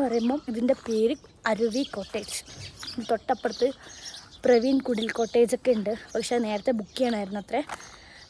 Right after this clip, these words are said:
ഞങ്ങൾ ഫ്രണ്ട്സൊക്കെ എല്ലാവരും വന്നാണ്, എല്ലാവരും വീട്ടിൽ പറയാതൊക്കെയാണ് വന്നത്. അപ്പോൾ അവരൊന്നും ഞാൻ ഈ വീഡിയോയിൽ ഇൻക്ലൂഡ് ആക്കുന്നില്ല. നമ്മൾ കുറച്ച്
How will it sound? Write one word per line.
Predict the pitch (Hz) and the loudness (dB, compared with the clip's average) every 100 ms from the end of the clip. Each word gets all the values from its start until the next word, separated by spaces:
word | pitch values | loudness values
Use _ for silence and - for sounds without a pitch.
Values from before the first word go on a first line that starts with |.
| - | -8
ഞങ്ങൾ | 240 226 240 285 - - - - - - | -4 -2 -2 -2 -6 -16 -16 -18 -20 -6
ഫ്രണ്ട്സൊക്കെ | 262 269 320 - 262 | 0 4 4 4 2
എല്ലാവരും | 220 233 254 | 4 2 2
വന്നാണ്, | 208 208 202 196 | 0 -2 -2 -4
എല്ലാവരും | 196 226 214 | -4 -4 -6
വീട്ടിൽ | 196 - | -8 -6
പറയാതൊക്കെയാണ് | 220 190 196 190 214 190 | -4 -4 -8 -6 -6 -4
വന്നത്. | 190 185 202 - - - - | -6 -8 -10 -14 -18 -16 -12
അപ്പോൾ | - 214 | -4 -2
അവരൊന്നും | 202 220 226 | 0 -2 -2
ഞാൻ | 214 214 | -4 -4
ഈ | 208 196 | -4 -4
വീഡിയോയിൽ | 196 196 226 214 | -2 0 2 0
ഇൻക്ലൂഡ് | 190 214 208 | 0 0 0
ആക്കുന്നില്ല. | 202 240 233 202 202 - - - - - - - - - - - - - - - - - - - - - - - - - - - - - - - - - - - - - - - - - - - | 0 0 0 0 -2 -6 -16 -20 -20 -20 -20 -20 -20 -20 -20 -18 -16 -14 -14 -16 -16 -16 -18 -20 -20 -20 -20 -20 -20 -20 -20 -18 -18 -18 -20 -20 -20 -20 -20 -20 -20 -20 -20 -20 -20 -20 -20 -8
നമ്മൾ | 240 240 | -4 -2
കുറച്ച് | 226 - | -4 -6